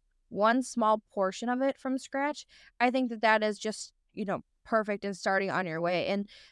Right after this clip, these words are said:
you know, you, you can't expect yourself to be perfect at everything the first time you try. And so I think, you know, starting small and, you know, getting a little bit under your belt is probably the best way to start and not to overwhelm yourself, because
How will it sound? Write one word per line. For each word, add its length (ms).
you 100
know, 60
you, 160
you 200
can't 300
expect 380
yourself 340
to 80
be 160
perfect 440
at 80
everything 360
the 80
first 240
time 180
you 60
try. 560
And 180
so 160
I 160
think, 280
you 60
know, 180
starting 440
small 680
and, 200
you 80
know, 120
getting 240
a 60
little 240
bit 160
under 180
your 100
belt 260
is 180
probably 260
the 100
best 300
way 120
to 100
start 360
and 100
not 220
to 100
overwhelm 500
yourself, 440
because 380